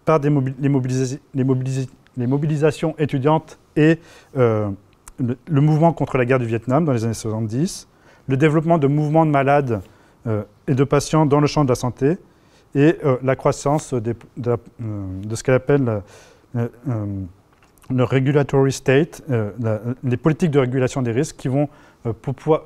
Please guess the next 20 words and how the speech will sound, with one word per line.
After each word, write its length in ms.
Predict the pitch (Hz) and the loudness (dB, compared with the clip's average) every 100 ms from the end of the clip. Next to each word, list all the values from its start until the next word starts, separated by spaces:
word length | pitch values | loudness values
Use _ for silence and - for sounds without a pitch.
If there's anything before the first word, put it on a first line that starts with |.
| - _ - | -10 _ -2
légiti-, 440 | 147 156 165 156 - 127 - | 0 0 -2 -10 -16 -16 -8
qui 120 | 131 | -2
vont 100 | 131 | 2
avoir 160 | 143 | 2
besoin, 300 | 135 135 127 | 2 0 2
en 60 | 151 | 0
fait, 180 | 143 135 | 0 -4
pour 180 | - 117 | -6 -4
légitimer 400 | 139 135 147 135 | -4 -4 -4 -2
les 60 | |
décisions 420 | 120 117 127 131 | -2 -6 -4 -2
et 40 | 123 | -2
les, 240 | 110 107 - | -2 -6 -8
les, 300 | 113 104 98 - - - _ | -8 -6 -8 -12 -20 -20 _
euh, 220 | 110 92 87 82 _ _ _ _ _ _ _ _ _ _ _ _ _ | -8 -8 -10 -14 _ _ _ _ _ _ _ _ _ _ _ _ _
et 160 | 180 143 | 2 4
les 200 | 131 123 | 4 2
évaluations, 580 | 120 120 117 - 160 175 | 0 0 -2 0 0 0
en 40 | |
fait, 220 | 123 143 | 0 -2